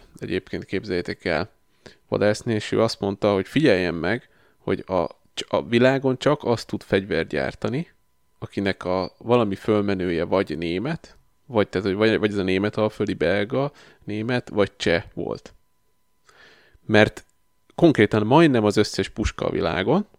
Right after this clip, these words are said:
annak az alapja vagy belga volt, vagy cseh.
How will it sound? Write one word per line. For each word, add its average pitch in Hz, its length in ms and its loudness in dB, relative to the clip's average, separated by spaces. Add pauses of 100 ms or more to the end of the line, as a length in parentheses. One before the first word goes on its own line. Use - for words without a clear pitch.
(920)
annak 104 280 -2
az 101 80 -4
alapja 117 640 4
vagy 104 260 2
belga 120 420 6
volt, 135 300 2
vagy 101 240 -2
cseh. - 240 0